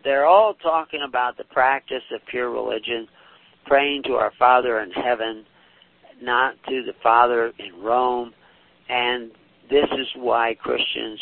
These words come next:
were kind of ostracized, because they said, "What's wrong with our system? Why are you going this other way?" And because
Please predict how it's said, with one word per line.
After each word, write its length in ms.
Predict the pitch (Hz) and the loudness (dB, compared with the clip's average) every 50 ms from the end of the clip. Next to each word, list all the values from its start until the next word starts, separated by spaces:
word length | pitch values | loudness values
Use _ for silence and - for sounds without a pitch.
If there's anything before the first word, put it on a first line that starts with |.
| - - | -14 -10
were 300 | - 113 110 101 98 98 - | -8 -6 -6 -6 -8 -8 -4
kind 260 | - 120 123 127 123 | -2 -2 -2 -2 -4
of 140 | 110 98 - - | -6 -6 -6 -4
ostracized, 920 | - 110 127 135 135 - - 131 117 107 101 - 107 110 113 113 113 113 104 | 2 2 2 2 2 -2 -8 -8 -8 -8 -4 -2 -2 0 0 0 -2 -4 -6
because 220 | - 107 104 101 | -10 -10 -10 -10
they 120 | 104 107 - - | -10 -12 -10 -8
said, 80 | 120 | -6
"What's 260 | 123 120 123 123 - - | -2 -2 -2 -2 0 2
wrong 280 | 151 151 165 180 175 | 4 6 6 6 4
with 140 | 175 170 180 | 2 4 6
our 220 | 185 214 247 254 190 | 6 6 6 4 0
system? 480 | - - 165 143 - - 143 123 107 - _ _ _ _ _ _ _ _ _ | -4 -8 -10 -10 -10 -10 -12 -12 -12 -12 _ _ _ _ _ _ _ _ _
Why 220 | - 113 123 131 131 | -10 -8 -6 -4 -2
are 100 | 139 147 | -2 -4
you 120 | 151 151 | -4 -2
going 440 | 147 170 170 170 175 180 180 180 175 | 2 2 4 4 2 2 -2 -4 -4
this 180 | 175 175 - - 202 226 | -6 -6 0 2 4 4
other 220 | 262 254 214 175 | 4 4 2 2
way?" 320 | 151 139 127 117 101 82 - _ _ _ _ _ _ _ _ _ _ - | 0 -2 -4 -6 -6 -10 -16 _ _ _ _ _ _ _ _ _ _ -20
And 140 | 135 139 | -20 -14
because 440 | 139 143 139 - 143 123 120 120 117 | -14 -12 -10 -4 -4 -2 -2 -2 -4